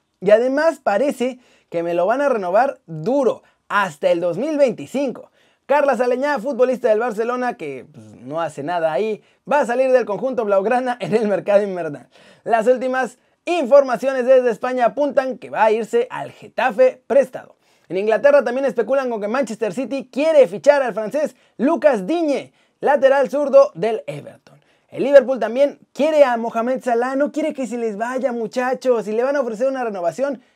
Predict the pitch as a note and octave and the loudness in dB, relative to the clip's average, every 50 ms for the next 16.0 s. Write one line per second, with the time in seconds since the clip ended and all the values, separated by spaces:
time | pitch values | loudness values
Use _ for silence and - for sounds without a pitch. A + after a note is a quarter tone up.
0 | _ _ - A#3+ A#3+ A3 - A3+ A3 G#3 - A3+ A3 G#3+ G3+ - E3 C#3+ - _ | _ _ -6 -6 -4 -2 -2 -2 -2 -2 -2 -2 -2 -4 -4 -6 -10 -12 -12 _
1 | _ _ _ - F#4 G4 F4+ E4+ C#4+ A3 E3+ D#3+ C3 B2+ _ - D4+ F#4+ G4+ E4+ | _ _ _ -6 -2 2 6 6 6 6 6 2 -6 -6 _ 0 2 4 4 2
2 | A3+ - - - - - _ - A#3 B3 G#3+ D3+ - - F#3+ - - _ _ _ | 2 0 -6 -16 -20 -14 _ -4 0 0 0 0 0 -4 -6 -6 -6 _ _ _
3 | _ _ _ - A3 - D#4 A#3+ E3+ F#3+ E3+ C4 B3+ A#3+ F3+ G#3+ G#3 A3 A#3 A#3 | _ _ _ -4 -2 0 0 0 -2 -2 -2 -2 -2 0 -2 -2 -2 -2 -2 -2
4 | A3+ A#3+ A3+ F#3+ D3 - - G3 A3 A#3 B3 A3+ - F#3+ E3 D3 - C4 D4+ D#4+ | -2 -2 -2 -2 -4 -4 -4 -2 0 0 0 -2 -2 -6 -12 -8 -4 -2 0 2
5 | C#4+ A3+ F3+ D3 - _ _ _ _ _ _ _ - D3+ E3 E3+ G3 A3 A3+ A3 | 2 0 -2 -4 -10 _ _ _ _ _ _ _ -8 -6 -4 -2 0 2 2 2
6 | F3+ G3 G3 E3 F3+ D#3 G#3 A3+ A#3 A3 G3 F#3+ A#3+ B3+ B3 F#3 C3+ - - - | 2 2 -2 -4 -2 -2 -2 -2 -2 -2 -2 0 -2 -2 -2 -4 -8 -8 -2 2
7 | - C#4 B3 F3 D3 G3+ D4 D#4 D4 C4 G3 C#3+ - - - _ _ _ - D#3 | 2 2 2 2 -2 -4 -2 -2 -2 -2 -2 -4 -6 -10 -20 _ _ _ -8 -6
8 | D#3+ D#3 D3 D#3 D3+ A3+ B3 A3+ G3 D3 - C#3+ - D3 D3+ G#3+ A3+ A3 A#3+ A#3 | -4 -4 -6 -4 -2 0 0 0 0 -4 -8 -16 -16 -12 -10 -8 -6 -4 -4 -6
9 | - C3+ E3 G3+ A3 G3+ - F#3 E3+ - - - - _ _ _ _ _ _ _ | -6 -6 -4 -4 -4 -4 -6 -8 -10 -12 -14 -18 -20 _ _ _ _ _ _ _
10 | - C4+ D4+ - - C#4 C#4 C4+ G#3+ - _ _ _ _ - C4 C#4+ D#4 C#4+ C#4 | 8 10 10 10 8 6 2 2 0 -8 _ _ _ _ 6 6 6 8 6 6
11 | C4+ D4+ C4 A#3 C4 C4+ C#4+ C4+ C4 A3+ G3 B3 C4 B3+ A#3+ A3 G3+ - G3 F#3 | 6 4 2 2 2 2 0 0 -2 -2 -2 -2 -4 -4 -2 -4 -4 -4 -4 -2
12 | G#3+ G#3+ C4 D#4+ E4 E4+ C4+ - - C4+ D4 D4+ C#4+ C#4 C#4 B3+ A3+ - - A#3 | -2 -2 0 0 -2 -2 0 6 8 10 10 10 8 4 2 0 0 4 6 6
13 | A#3 A3+ B3 C#4+ D4+ D4+ D#4 D4 C#4+ - A3+ A#3 A3 G#3+ G#3 G3 G3 F#3+ - - | 6 6 4 2 4 6 6 6 4 2 0 0 0 0 0 -2 -2 -2 0 2
14 | C4+ C#4 C#4 C#4 C4+ C4+ - G#3+ G3+ C4+ C#4+ C#4+ A#3 - C#4+ C4 A#3+ - - - | 2 4 6 6 6 6 4 0 4 6 6 6 6 2 -2 -4 -4 -4 -2 -2
15 | A3 C4 C4+ C4 C4+ C4 G#3+ A#3+ A3+ A3 C4 C#4 C4 A#3 G3+ - C4+ C#4+ C4+ G#3+ | 0 0 0 0 -2 -2 0 0 0 2 4 4 4 2 2 0 0 0 0 -2